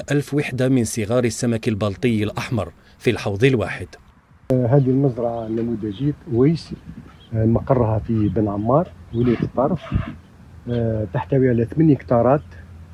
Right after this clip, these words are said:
Speaker 2: أشجار مثمرة، منها خمسة هكتارات، ستة هكتارات رومان وهكتارين خوخ.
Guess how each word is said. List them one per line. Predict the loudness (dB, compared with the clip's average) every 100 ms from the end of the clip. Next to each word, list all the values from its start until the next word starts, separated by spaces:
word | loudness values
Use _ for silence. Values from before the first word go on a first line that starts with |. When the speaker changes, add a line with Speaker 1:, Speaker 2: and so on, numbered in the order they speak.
| -20 -6
Speaker 2:
أشجار | 2 4 4
مثمرة، | 4 -2 -4 -2 0 -2 -6 -18 -20 -20 -2
منها | 4 6 6 0 -4 -18 -20 -20 -20 -20 -20 -20 -2
خمسة | 0 2 -2
هكتارات، | -2 0 0 -2 -6 -16 -20 -20 -20 -20 -20 -18 -18 -6
ستة | -4 0 0
هكتارات | 2 4 4 2 0
رومان | 4 6 6 2 -10 -10 -8
وهكتارين | -6 -2 2 4 2 -4 -12 -2
خوخ. | 2 2 -2